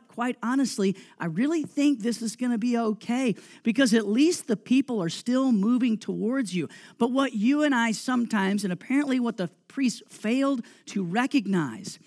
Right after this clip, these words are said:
is there's no such thing as almost obedient. There's no such thing as almost holy. If my parents told me clean my room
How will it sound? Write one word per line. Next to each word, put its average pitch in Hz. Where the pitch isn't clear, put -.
is 220
there's 240
no 262
such 254
thing 247
as 175
almost 214
obedient. 151
There's 247
no 330
such 311
thing 294
as 220
almost 262
holy. 156
If 160
my 208
parents 254
told 240
me 233
clean 233
my 233
room 208